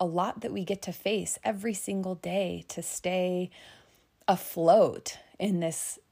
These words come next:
body and in this life and in the trials and tribulation and in the polarization and in all of the darkness that really comes with the light side of, of the world. As we know, the light comes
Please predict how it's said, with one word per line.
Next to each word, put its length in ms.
body 720
and 140
in 140
this 240
life 640
and 120
in 320
the 80
trials 420
and 100
tribulation 720
and 140
in 140
the 60
polarization 960
and 160
in 200
all 280
of 360
the 140
darkness 680
that 140
really 260
comes 500
with 300
the 80
light 340
side 300
of, 320
of 160
the 80
world. 400
As 220
we 120
know, 240
the 140
light 340
comes 640